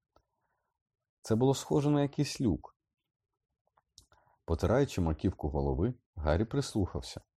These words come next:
Жодних звуків. Повільно відхилив покришку люка і визирнув назовні. Він опинився в підвалі, заставленому дерев'яними ящиками. Гаррі вибрався з люка і опустив покришку.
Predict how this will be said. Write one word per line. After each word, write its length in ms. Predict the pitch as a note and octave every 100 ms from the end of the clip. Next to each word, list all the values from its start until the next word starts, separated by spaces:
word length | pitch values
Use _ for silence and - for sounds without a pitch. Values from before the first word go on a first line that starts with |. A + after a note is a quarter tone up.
| -
Жодних 500 | C#2 C#2+ D#2 A#2+ B2
звуків. 400 | A2 G#2 G2 F2+ - _ _ - - _ _ -
Повільно 400 | G#2 D3+ E3 G#2
відхилив 480 | E2+ - D#2+ D#2+ -
покришку 520 | - - E2 - D2
люка 380 | E2 C3 - -
і 100 | E2
визирнув 580 | D2 F2+ C3+ B2+ A2 G#2
назовні. 680 | F2+ E2+ D2 C2 B1 B1 - _ _ _ _ _ - - _ _ -
Він 120 | E2
опинився 480 | D#2 F2 E2+ - F2
в 40 |
підвалі, 600 | - A2 C3 B2 C#2+ C#2
заставленому 720 | D2+ E2 - F#2+ F#2 D#2 C2+
дерев'яними 580 | D2+ D2 D#2 D#2 D#2+ G2+
ящиками. 760 | A#2 F2+ - - - B1 C2 - _ _ _ _ _ _ _ _ _ -
Гаррі 280 | F#2+ C3+ C3+
вибрався 540 | G2 F2+ E2+ - D#2+
з 100 | C#2+
люка 340 | G#2 C3 - -
і 100 | E2+
опустив 460 | D#2 E2 - C3+ B2+
покришку. 720 | - - D#2+ C#2 - -